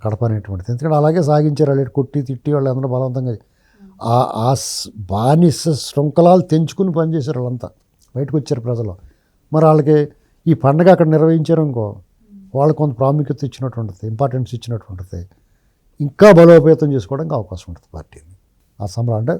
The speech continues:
మీరు చేసిన సర్వీస్కి, మీరు చూపించిన ఆదరణకే మేము కూడా గుర్తించాం. మా పండగ మీ ఇంటికాడ చేసుకుంటా ఉన్నారు, ఇంకెవరన్నా వచ్చి మనం ఏమో సంతోషిస్తాం కదా, అలాగే వాళ్ళు కూడా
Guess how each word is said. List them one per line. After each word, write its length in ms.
మీరు 300
చేసిన 260
సర్వీస్కి, 720
మీరు 240
చూపించిన 420
ఆదరణకే 720
మేము 380
కూడా 180
గుర్తించాం. 640
మా 120
పండగ 300
మీ 100
ఇంటికాడ 220
చేసుకుంటా 380
ఉన్నారు, 240
ఇంకెవరన్నా 340
వచ్చి 220
మనం 120
ఏమో 220
సంతోషిస్తాం 560
కదా, 160
అలాగే 300
వాళ్ళు 200
కూడా 420